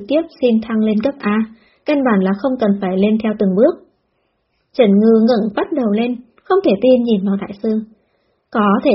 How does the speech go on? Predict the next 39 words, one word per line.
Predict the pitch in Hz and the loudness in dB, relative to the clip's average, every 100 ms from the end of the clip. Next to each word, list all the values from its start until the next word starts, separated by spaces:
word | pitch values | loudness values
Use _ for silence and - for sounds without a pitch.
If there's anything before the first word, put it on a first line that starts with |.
| 196 | 2
xin | 247 220 | 2 0
trực | 208 | 0
tiếp | 262 339 - | -2 -4 -4
sao?" | 262 262 _ _ _ _ | -8 -10 _ _ _ _
Lâu | 247 226 | -2 2
Minh | 220 202 | 2 2
cũng | 196 | 0
giật | 254 226 196 | 0 -2 0
mình. | 196 190 - _ _ _ _ | 0 -2 -8 _ _ _ _
"Đương | 214 214 220 | 2 4 4
nhiên, | 233 233 - _ _ _ | 4 0 -4 _ _ _
dù | 247 240 | 2 2
sao | 294 285 | 0 0
thì | 254 233 | -2 -2
thực | 220 220 | -2 0
lực | 208 202 | 0 0
của | 196 233 | -2 0
Trần | 202 202 | 0 2
Tiểu | 196 202 | 0 0
Hữu | 233 | -2
cũng | 339 294 | -2 -2
đạt | 220 190 | -4 -4
mà, | 185 190 - _ _ - | -6 -6 -10 _ _ -4
chỉ | 233 | 0
cần | 233 220 226 | 2 2 0
có | 254 | 0
người | 269 208 | 0 2
đề | 202 202 | 0 0
cử, | 214 190 185 - _ _ | 0 0 -2 -6 _ _
à, | - 175 180 _ _ | -14 -12 -12 _ _
để | 214 190 196 | -2 -2 0
tôi | 202 | 0
đề | 185 185 | 0 -2
cử." | 196 190 196 - _ _ _ _ _ | -2 0 -2 -6 _ _ _ _ _
Mao | 277 | -4
Đại | 262 220 202 | -2 -2 0
Sư | 262 240 220 | 2 2 2
vừa | 220 | 0
nói, | 190 196 202 | 0 -2 -4